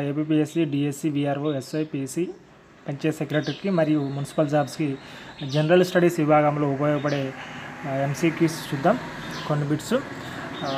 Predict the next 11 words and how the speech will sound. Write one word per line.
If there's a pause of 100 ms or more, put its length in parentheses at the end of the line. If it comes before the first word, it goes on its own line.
అదేవిధంగా
వీటితో
పాటుగా (220)
కరెంట్
అఫైర్స్
కూడా (840)
చూద్దాం. (800)
చాలామంది
వీడియోని
చూస్తున్నారు
కానీ